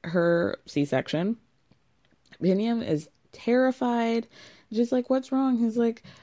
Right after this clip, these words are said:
"Well, I'm just scared. I don't want the baby to die." Why would you tell her that right before she's about to get a C-section? Sir? <laughs> I've been seeing people and I've had friends reach out and be like,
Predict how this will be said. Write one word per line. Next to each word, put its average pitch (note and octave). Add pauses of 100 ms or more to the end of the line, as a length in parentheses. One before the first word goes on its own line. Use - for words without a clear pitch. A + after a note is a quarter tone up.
(200)
"Well, G#3
I'm A3
just A3
scared. G#3+
I G3+
don't G#3
want G#3
the G3+
baby F#3+
to D#3
die." D3 (260)
Why G#4+
would G4+
you B3
tell F3+
her F3
that D#3+
right E3+
before E3
she's E3
about D3+
to D3+
get D#3
a C#3+
C-section? D3 (500)
Sir? C#4+
<laughs> - (2750)
I've E4+
been G4
seeing G4
people E4+
and C#4+
I've C4+
had C#4+
friends B3
reach A#3
out G#3
and G#3+
be G#3+
like, G#3+